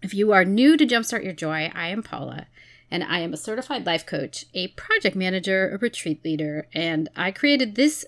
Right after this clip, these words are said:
podcast in twenty fifteen to share the inspiring stories of people who chose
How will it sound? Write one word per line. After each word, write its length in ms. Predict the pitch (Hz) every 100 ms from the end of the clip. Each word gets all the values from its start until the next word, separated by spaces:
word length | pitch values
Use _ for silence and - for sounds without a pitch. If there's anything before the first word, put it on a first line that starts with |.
| _ -
podcast 760 | 175 160 - - 285 - - - - - - -
in 140 | 262
twenty 280 | - 320 381
fifteen 540 | 359 285 - 208 196 190
to 120 | 185
share 340 | - 190 190
the 160 | 180 -
inspiring 640 | 185 - 220 254 302 311
stories 480 | 294 - 190 175 175
of 140 | - -
people 320 | 214 196 196
who 120 | 214
chose 720 | - - 208 175 160 247 302